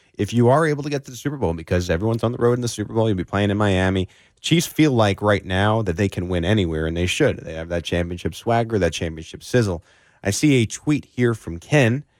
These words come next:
He says, "Can we talk about how Harrison But-, Butker basically trolled the whole city of Chicago with a double doink <laughs> missed pat?"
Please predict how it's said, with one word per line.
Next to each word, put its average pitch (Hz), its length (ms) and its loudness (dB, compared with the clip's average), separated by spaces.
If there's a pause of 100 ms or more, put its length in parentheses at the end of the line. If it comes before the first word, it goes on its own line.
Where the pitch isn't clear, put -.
(240)
He 101 160 2
says, 101 340 2
"Can 104 160 -4
we 113 100 0
talk 104 280 2
about 95 240 2
how 101 140 4
Harrison 101 440 0
But-, 95 400 0
Butker 101 320 2
basically 95 460 0
trolled 110 340 0
the 92 80 2
whole 110 140 2
city 104 340 2
of 90 100 0
Chicago 95 520 0
with 85 160 -2
a - 20 -8
double 92 320 0
doink 95 360 -2
<laughs> - 20 -
missed - 360 -2
pat?" 95 280 0